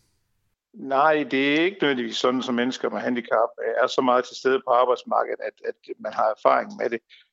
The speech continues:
Øh, man kan sige, i to tusind og fireogtyve er beskæftigelsesgraden sådan omkring, øh, toogtres procent, øh, af mennesker med handicap er i beskæftigelse.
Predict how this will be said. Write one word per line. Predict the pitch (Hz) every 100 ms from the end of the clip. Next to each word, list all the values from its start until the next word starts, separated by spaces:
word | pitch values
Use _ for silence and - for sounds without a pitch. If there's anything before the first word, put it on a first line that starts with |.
| _ _ _ _ -
Øh, | 107 104 98 -
man | 113 110 117
kan | 123
sige, | 135 135 117 _ _ _ -
i | 120
to | 139 135
tusind | 131 117 120
og | 113
fireogtyve | 135 135 - 135 127 120
er |
beskæftigelsesgraden | 120 117 135 131 120 123 113 - 120 117 104 - 110
sådan | - - 120 110
omkring, | 104 - 135 135 127
øh, | 110 104
toogtres | - 131 113 - 123 -
procent, | 120 - 127 123 - -
øh, | 120 107 101 110
af | 110
mennesker | 117 120 127
med | 110
handicap | 113 123 117 120 113
er | 107
i | 107
beskæftigelse. | - - 120 - 107 104 -